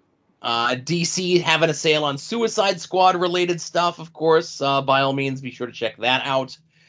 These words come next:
Uh, was, as we talked about it sooner, since Secret Six essentially was the spiritual successor, and try saying that several times fast.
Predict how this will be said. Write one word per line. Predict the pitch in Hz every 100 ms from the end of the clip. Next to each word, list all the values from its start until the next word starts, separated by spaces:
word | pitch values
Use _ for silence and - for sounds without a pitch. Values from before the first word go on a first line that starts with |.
| _ -
Uh, | 127 127 123
was, | 135 151 202 240 277 -
as | 202 185
we | 175
talked | 175 170 170 170
about | 160 143
it | -
sooner, | - 139 123 117 107 - _ _ _ -
since | - 160 151 139 - -
Secret | - - - 160 180 190 180
Six | - - 151 147 139
essentially | 127 143 139 135 127 123
was | 113 123 120 110
the | 117
spiritual | - - 131 127 135 143 127
successor, | - 117 - 135 127 104 98 - _ - -
and | 117
try | 143 143
saying | 139 139 120
that | 117 117 - _ _
several | - - 123 110
times | - 113 101 -
fast. | 107 98 92 - -